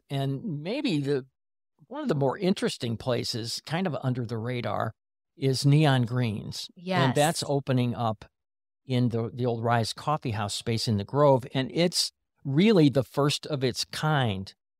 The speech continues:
Speaker 1: uh, in the country, a quick service concept, 'cause they grow their own greens and they use these giant, uh, vertical hydroponic systems to do that.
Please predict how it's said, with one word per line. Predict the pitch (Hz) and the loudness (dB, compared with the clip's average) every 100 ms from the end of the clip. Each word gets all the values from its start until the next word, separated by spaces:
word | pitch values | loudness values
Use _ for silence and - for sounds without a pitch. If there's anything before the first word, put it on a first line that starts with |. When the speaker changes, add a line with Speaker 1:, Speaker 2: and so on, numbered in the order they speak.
| _ | _
Speaker 1:
uh, | - 110 | -8 -2
in | 165 | 2
the | 143 | 2
country, | - 185 185 - - - _ _ _ _ - | 2 0 0 -2 -10 -14 _ _ _ _ -12
a | |
quick | 131 175 - | -6 -4 0
service | 170 139 123 - - | 2 2 0 -6 -6
concept, | 127 113 - 113 110 - _ _ _ _ - | -2 -2 -2 -2 -4 -8 _ _ _ _ 0
'cause | 139 | 2
they | 143 | 2
grow | 120 135 139 | 0 4 6
their | 156 160 151 | 8 8 6
own | 147 | 4
greens | 131 127 117 123 113 - - | 2 0 0 0 -2 -8 -2
and | 123 | 0
they | 120 | 2
use | 120 127 143 143 | 0 0 0 -2
these | - 120 104 | -4 -4 -4
giant, | 117 - 131 135 139 120 _ - | -6 -4 0 0 -2 -6 _ -8
uh, | 101 95 - - | -6 -6 -10 -16
vertical | 117 131 143 143 113 - - | -6 -2 -2 -2 -2 -2 -6
hydroponic | 131 131 139 - 131 120 110 - - _ _ | -6 -2 -4 -2 0 2 2 -2 -18 _ _
systems | - - 208 - - 117 117 - | -4 -2 0 0 0 0 -2 -4
to | 131 | -4
do | 120 202 | 0 2
that. | 127 104 - | 0 -2 -6